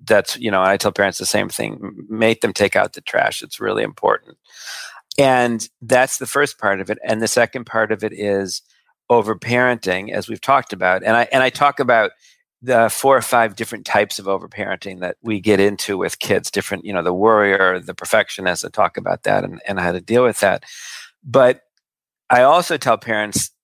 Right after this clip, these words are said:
to do this experiment. Get some paper, and you,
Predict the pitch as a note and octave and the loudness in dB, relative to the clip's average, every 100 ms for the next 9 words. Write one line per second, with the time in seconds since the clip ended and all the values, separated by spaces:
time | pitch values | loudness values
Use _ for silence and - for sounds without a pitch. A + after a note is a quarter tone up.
0 | - - B2 A2 G#2+ G#2 G#2+ - _ _ | -14 -12 -8 -6 -6 -8 -12 -16 _ _
1 | _ - C3 A#2 A2+ G#2+ - - G#2 F#2 | _ -4 0 0 0 -2 -4 -4 -2 0
2 | F#2+ F2+ - _ _ _ _ _ _ - | -2 -4 -8 _ _ _ _ _ _ 0
3 | B2+ C3 D3+ C3 G2+ - G2+ G#2+ A2 | 2 2 0 2 0 2 0 0 -4